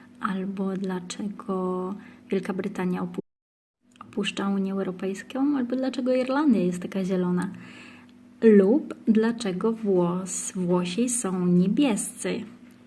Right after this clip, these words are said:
Czyli krótko mówiąc, dlaczego włoska drużyna narodowa na przykład ma niebieskie koszulki. Czy wiecie dlaczego?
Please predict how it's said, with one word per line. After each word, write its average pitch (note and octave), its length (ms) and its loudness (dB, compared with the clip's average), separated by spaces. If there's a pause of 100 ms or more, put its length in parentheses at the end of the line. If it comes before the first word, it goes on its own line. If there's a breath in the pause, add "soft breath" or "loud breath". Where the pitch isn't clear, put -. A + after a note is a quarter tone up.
(680)
Czyli A3+ 200 -12
krótko G#3 340 -2
mówiąc, G3+ 280 4
dlaczego G3 460 -2
włoska G3+ 840 -2
drużyna F#3+ 640 -2
narodowa F3+ 460 -2
na F3+ 80 0
przykład F#3+ 380 -6
ma F#3 80 -2
niebieskie F3+ 400 -2
koszulki. G#3+ 800 -4 (880 loud breath)
Czy G3 140 -6
wiecie F3+ 300 -4
dlaczego? F3+ 480 -4